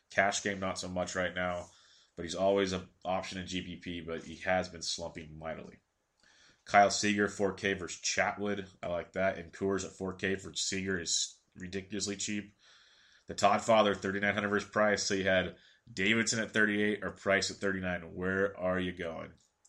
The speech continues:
They both went deep yesterday, but Davidson's been way more consistent lately.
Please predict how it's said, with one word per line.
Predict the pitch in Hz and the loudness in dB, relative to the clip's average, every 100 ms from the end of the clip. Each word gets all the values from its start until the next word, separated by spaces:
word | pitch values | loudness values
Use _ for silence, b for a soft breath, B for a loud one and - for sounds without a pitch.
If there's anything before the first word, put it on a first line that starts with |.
| - | -12
They | |
both | 80 95 98 101 | -2 0 0 -4
went | 92 | -6
deep | 95 90 | -6 -6
yesterday, | 85 80 - 80 82 - B B B | -6 -8 -8 -8 -8 -10 B B B
but | - 80 | -12 0
Davidson's | 95 98 92 90 | 2 2 -2 -6
been | 85 85 | -8 -4
way | 90 | -2
more | 92 92 | -2 -4
consistent | 90 85 92 80 80 | -6 -6 -4 -4 -4
lately. | 73 62 | -10 -12